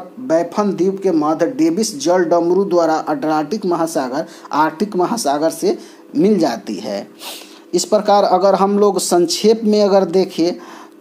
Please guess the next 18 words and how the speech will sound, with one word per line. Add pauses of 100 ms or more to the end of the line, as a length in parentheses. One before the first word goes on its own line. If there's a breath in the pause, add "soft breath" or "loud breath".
तो
अटलांटिक
महासागर
में
जो
प्रमुख
बेसिन
है, (140)
एक
बार
हम
लोग
उसको
संक्षेप
में
देख
लेते
हैं,